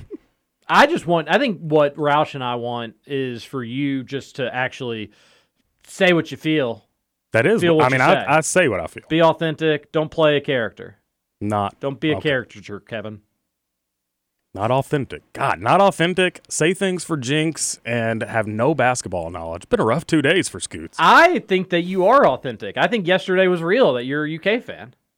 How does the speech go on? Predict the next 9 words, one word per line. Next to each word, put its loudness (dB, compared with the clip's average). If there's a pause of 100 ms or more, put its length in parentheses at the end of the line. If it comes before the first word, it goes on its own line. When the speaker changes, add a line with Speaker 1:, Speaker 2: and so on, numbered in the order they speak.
(160)
Speaker 2:
No. -8 (580)
Speaker 1:
I -6
think -8
so. -2 (280)
Speaker 2:
Small 0
part 2
of -10
me -14
is. -20